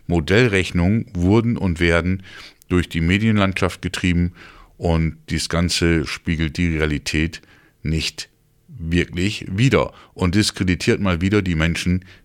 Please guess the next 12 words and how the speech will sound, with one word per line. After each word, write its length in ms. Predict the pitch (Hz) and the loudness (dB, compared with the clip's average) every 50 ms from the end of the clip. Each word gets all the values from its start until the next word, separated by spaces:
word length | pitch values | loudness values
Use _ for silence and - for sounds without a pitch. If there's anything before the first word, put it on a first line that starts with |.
| _ _ - | _ _ -4
die 320 | 87 87 85 90 95 - - - - _ _ _ | 0 2 2 2 0 -2 -6 -14 -20 _ _ _
im 240 | - 87 82 78 73 | -4 -4 -2 -2 0
Bürgerhartz 580 | 85 90 87 80 82 73 76 78 78 - - - | 0 0 2 2 0 0 0 -2 -2 -4 -4 -6
stecken 480 | - - 90 87 78 - 110 117 104 | -4 -2 0 0 0 0 -2 -2 -2
und 160 | 87 92 95 | -2 -2 -4
aus 300 | - - 87 90 87 - | -4 -2 -2 -2 -2 -4
unterschiedlichen 680 | - - 92 95 87 78 - - 90 76 82 - 90 85 | -4 -4 -2 -2 -2 -2 -2 -4 -6 -6 -4 -2 -2 -2
Gründen 420 | 78 - 85 85 - - 95 101 98 | 0 0 0 0 0 0 0 0 0
nicht 360 | - 90 92 98 - - - | 0 0 0 -2 -2 -4 -6
aus 220 | 78 87 87 - | -4 -4 -4 -4
diesem 300 | - 87 85 80 85 82 | -4 -4 -4 -2 -2 -2
System 500 | 78 80 76 - - - 73 73 82 87 | -2 -2 -4 -4 -4 -2 -2 -2 -2 -4